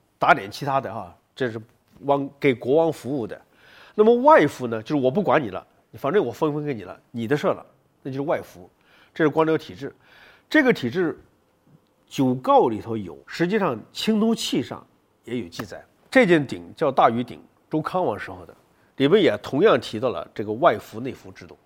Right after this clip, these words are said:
也提到了他的分封。我们从考古上看的是这样，我们今天叫荆棘之地啊，就是商王，商王所在的那个地，那个地块。你看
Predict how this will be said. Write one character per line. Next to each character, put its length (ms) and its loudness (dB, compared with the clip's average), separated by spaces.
也 160 -8
提 220 -4
到 120 6
了 60 -2
他 160 -4
的 140 -6
分 120 -10
封。 220 -14
我 160 8
们 100 6
从 160 2
考 240 4
古 140 6
上 80 2
看 180 -2
的 80 -2
是 160 -8
这 100 -4
样， 140 -6
我 80 -8
们 100 -4
今 120 0
天 100 -2
叫 120 4
荆 340 -2
棘 120 -4
之 160 -4
地 160 -6
啊， 120 -8
就 120 -6
是 120 -10
商 200 2
王， 160 0
商 240 0
王 100 6
所 160 -2
在 160 4
的 80 0
那 60 -2
个 60 -6
地， 240 -8
那 100 -4
个 80 -4
地 140 -8
块。 200 -12
你 80 -6
看 180 2